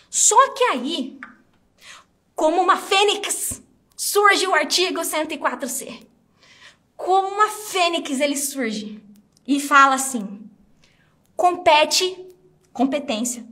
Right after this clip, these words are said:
compete, concorrente e facultativamente aos órgãos de defesa do consumidor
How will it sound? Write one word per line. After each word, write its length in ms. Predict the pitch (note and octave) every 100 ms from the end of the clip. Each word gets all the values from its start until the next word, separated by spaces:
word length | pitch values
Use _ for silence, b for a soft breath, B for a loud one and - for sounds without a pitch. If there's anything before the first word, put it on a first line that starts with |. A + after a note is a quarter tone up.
| _ -
compete, 720 | F#4 F#4 C4 A3+ C4+ - - _ b b b b -
concorrente 880 | G4 A#4+ B4+ F4+ C#4 C#4+ D#4 - G4 G4+ - - _ _
e 100 | D#4
facultativamente 1600 | - - G4+ - F4+ F4+ F4 D#4 D#4+ D#4+ E4 C#4+ B3+ C4+ - - _ _ _ _ _ _ -
aos 280 | E4+ E4+ D4+
órgãos 360 | E4+ F4 F#4+
de 80 | F#4+
defesa 380 | E4+ F4 F4+ F4+
do 80 | -
consumidor 640 | F4+ F4+ F4 F4+ E4 E4